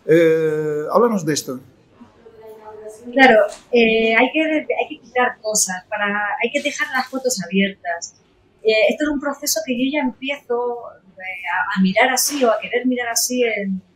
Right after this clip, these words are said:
Speaker 2: dos mil, no sé, decirte, con noventa varas, quizás sea el pro-, el proyecto que a mí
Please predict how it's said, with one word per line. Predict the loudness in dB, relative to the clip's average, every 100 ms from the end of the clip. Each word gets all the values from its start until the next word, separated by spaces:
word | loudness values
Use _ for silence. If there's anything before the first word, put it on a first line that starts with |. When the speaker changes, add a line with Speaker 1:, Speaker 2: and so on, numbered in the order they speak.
| _ -16
Speaker 2:
dos | -12
mil, | -12 -8 -10 -10
no | -10
sé, | -6 -6 -8
decirte, | -12 -20 -18 -4
con | 2
noventa | 4 4 4 2
varas, | 2 -2 -8
quizás | -14 -8 -8
sea | -6 -8
el | -8
pro-, | -8 -8 -10
el | _ _
proyecto | 0 0 0 -6
que | -8
a | -2
mí | -4